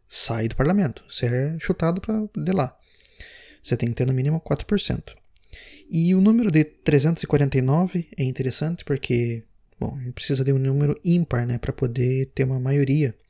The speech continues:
pra evitar empate e poder aprovar as leis e, e, e et cetera. E a data das eleições aqui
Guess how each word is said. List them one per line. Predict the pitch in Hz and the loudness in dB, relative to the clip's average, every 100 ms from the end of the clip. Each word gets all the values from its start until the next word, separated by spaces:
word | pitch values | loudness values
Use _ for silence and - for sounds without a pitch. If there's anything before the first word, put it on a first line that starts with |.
| _ _ _ | _ _ _
pra | - | -4
evitar | 113 113 123 | -4 -2 -4
empate | 117 131 147 - - 139 _ - - - - | -2 -2 -2 -2 -8 -8 _ -20 -20 -20 -8
e | 131 | -4
poder | 139 123 127 131 | -2 0 0 0
aprovar | - 123 117 123 | -2 -4 -2 -4
as | 110 | -4
leis | 117 120 117 107 113 | -2 0 0 -4 -8
e, | |
e, | 110 117 127 117 110 - 131 | -10 -10 -12 -10 -10 -10 -10
e | |
et | 110 | -10
cetera. | - 117 - - - _ _ _ _ _ _ _ _ - - - - - - | -8 -8 -8 -16 -20 _ _ _ _ _ _ _ _ -20 -20 -20 -20 -10 -2
E | 135 | 0
a | 123 | 2
data | 135 190 - | 0 0 0
das | 127 117 117 | 0 0 0
eleições | 117 113 - 131 127 | -2 -4 -4 -2 -2
aqui | - - 160 185 | -6 -4 -4 -4